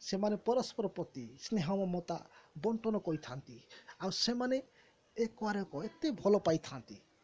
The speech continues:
ଯେ ସେମାନେ ସବୁ କାର୍ଯ୍ୟରେ ହାତ ଧରା ଧରି ଅଙ୍ଗେ ନିଭାଇଥାନ୍ତି। ଏହି ଭିଡ଼ିଓ ଆପଣମାନେ ଦେଖିଲା ପରେ ଆପଣମାନେ ବୁଝିପାରୁଥିବେ ଯେ ପ୍ରକୃତ ଏହା ବି ଏକ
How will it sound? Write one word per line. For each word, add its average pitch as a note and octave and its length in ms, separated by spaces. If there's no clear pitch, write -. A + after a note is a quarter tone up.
ଯେ G3+ 80
ସେମାନେ F#3 480
ସବୁ B3 200
କାର୍ଯ୍ୟରେ C#3 500
ହାତ A3+ 180
ଧରା C#3+ 240
ଧରି A#2 220
ଅଙ୍ଗେ F#3+ 300
ନିଭାଇଥାନ୍ତି। B2 520
ଏହି C4 200
ଭିଡ଼ିଓ B3+ 380
ଆପଣମାନେ G3 440
ଦେଖିଲା G#3+ 320
ପରେ A#3 140
ଆପଣମାନେ E3+ 400
ବୁଝିପାରୁଥିବେ A3+ 580
ଯେ E3+ 60
ପ୍ରକୃତ - 420
ଏହା E3+ 160
ବି E3+ 80
ଏକ - 80